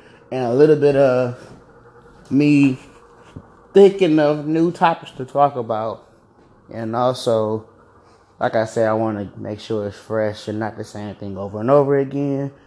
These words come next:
But anyway, <laughs> welcome to Random Thoughts. My name is Gregory Smith, your host.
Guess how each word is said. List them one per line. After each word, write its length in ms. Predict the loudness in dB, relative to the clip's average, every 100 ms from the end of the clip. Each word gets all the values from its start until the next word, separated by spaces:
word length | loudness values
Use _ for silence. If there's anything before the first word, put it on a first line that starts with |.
| _ -20 _ _
But 200 | 2 4
anyway, 880 | 6 6 8 6 6 2 0 2 0 2
<laughs> 40 |
welcome 300 | 0 2 -4
to 120 | -6
Random 280 | -6 -6 -4
Thoughts. 380 | -2 -2 -2 -6 _ _ _ _ _
My 100 | -8
name 180 | -8 -8
is 100 | -6
Gregory 280 | -6 -6 -10
Smith, 380 | -6 -4 -4 -6 -16 -20 _ _ _ _ _ _ _ _ _ _ _ _ -20 -18 -20 -20 _ _ _ _ _ _ _ _ -10
your 140 | -4
host. 440 | 0 2 0 -4